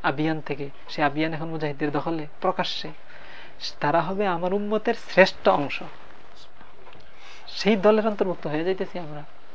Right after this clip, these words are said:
কারণ সেই কাফেলা যেই কাফেলাতে, আমরাও সেই কাফেলাতে শরীক হয়ে যাইতেছি। হাদিসে আসছে যে শেষ যুগে তিন জায়গায় সেনাবাহিনী হবে, ইরাকে, শামে, ইয়ামানে। তোমরা শামের অংশ, মুজাহিদদের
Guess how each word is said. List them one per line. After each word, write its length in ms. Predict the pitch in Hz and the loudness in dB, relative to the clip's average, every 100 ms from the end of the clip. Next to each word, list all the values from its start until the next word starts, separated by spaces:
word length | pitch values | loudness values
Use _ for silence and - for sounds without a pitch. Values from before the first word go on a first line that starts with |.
| - | -4
কারণ 120 | - 160 | -2 4
সেই 140 | 196 | 4
কাফেলা 360 | 196 185 196 196 | 6 6 4 4
যেই 140 | 208 | 4
কাফেলাতে, 480 | 208 190 190 180 196 | 2 0 0 0 0
আমরাও 280 | 175 175 170 | 2 0 0
সেই 140 | 185 | 0
কাফেলাতে 360 | 180 165 151 - | 0 0 -2 -4
শরীক 200 | 165 165 | -6 -6
হয়ে 140 | 160 | -6
যাইতেছি। 400 | 151 151 - - - - - - - - - - - - - - - - - - - - - - - - - - - - - - - | -6 -6 -8 -8 -8 -8 -8 -8 -8 -8 -8 -8 -8 -8 -8 -8 -8 -8 -8 -6 -6 -6 -6 -8 -8 -8 -8 -8 -8 -8 -8 -8 -6
হাদিসে 360 | 160 165 160 | -4 -2 0
আসছে 280 | 170 - 170 | -2 -2 -4
যে 340 | 156 185 220 302 - - - - | -2 0 0 -2 -6 -8 -8 -6
শেষ 380 | - 160 156 | 2 2 2
যুগে 200 | 180 180 175 - | -2 -2 -2 0
তিন 220 | 208 202 | 0 2
জায়গায় 280 | 196 185 170 | 2 2 0
সেনাবাহিনী 460 | 180 175 160 156 | -2 -4 -4 -4
হবে, 280 | 151 151 151 170 | -4 -6 -6 -6
ইরাকে, 500 | - 175 175 - 196 | 0 0 2 0 -2
শামে, 520 | 180 - 160 170 202 196 | -2 -4 -4 -2 -4 -2
ইয়ামানে। 400 | 160 147 147 143 - - - - - | -2 -2 -4 -6 -6 -8 -8 -8 -6
তোমরা 240 | 151 170 | -2 0
শামের 500 | 185 - 151 165 180 | 2 2 0 2 2
অংশ, 260 | 175 151 - - - 156 - 160 143 | 2 -2 -6 -8 -8 -8 -8 -8 -6
মুজাহিদদের 440 | 160 160 147 151 | 2 4 4 2